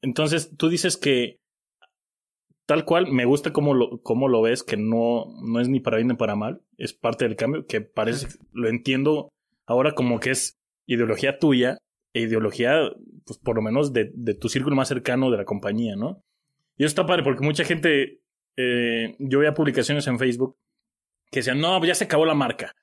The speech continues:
Speaker 1: Y no,
Speaker 2: <laughs>
Speaker 1: es que ya no tienen caso sin, sin los personajes.
Speaker 2: Sí.
Speaker 1: Y no, y hasta algunos diseñadores que hacían un rediseño de cajas que no necesariamente son de, de, de Kellogg's,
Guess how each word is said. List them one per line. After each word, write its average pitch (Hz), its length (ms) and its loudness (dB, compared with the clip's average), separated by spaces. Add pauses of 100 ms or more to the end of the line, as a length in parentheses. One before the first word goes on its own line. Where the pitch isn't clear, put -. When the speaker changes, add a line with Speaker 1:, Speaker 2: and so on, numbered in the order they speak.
(260)
Speaker 1:
Y 220 160 6
no, 196 340 4
Speaker 2:
<laughs> - 0 -
Speaker 1:
es 202 180 2
que 175 140 2
ya 175 200 2
no 180 160 0
tienen 180 280 0
caso 170 220 2
sin, 131 500 0
sin 139 360 2
los 127 140 2
personajes. 127 680 0 (240)
Speaker 2:
Sí. 131 200 -4
Speaker 1:
Y - 20 2
no, 185 300 2
y 135 120 4
hasta 127 480 0
algunos 151 300 2
diseñadores 147 560 2
que 135 100 0
hacían 139 380 -2 (360)
un 139 360 0
rediseño 131 800 2
de 127 140 2
cajas 139 400 0
que 120 120 -4
no 127 260 0
necesariamente 120 540 -2
son 117 240 -2
de, 110 320 -2
de, 104 580 -4
de 113 160 -4
Kellogg's, 127 460 -4